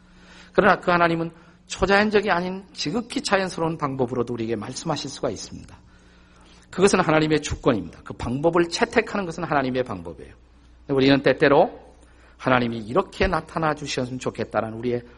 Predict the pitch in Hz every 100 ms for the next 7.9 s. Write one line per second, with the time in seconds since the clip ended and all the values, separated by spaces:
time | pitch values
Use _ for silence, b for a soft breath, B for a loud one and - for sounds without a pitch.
0 | B 143 175 165 160 B B B - 101
1 | 98 - - - - 196 240 - 220 202
2 | 180 190 - 165 107 87 - 78 69 -
3 | b b b b b 120 139 165 196 208
4 | 202 - 196 196 202 202 - 190 220 214
5 | 202 190 180 175 170 156 - 143 143 151
6 | 139 131 - 131 135 135 135 - - 160
7 | 165 - 202 - 151 107 82 82 -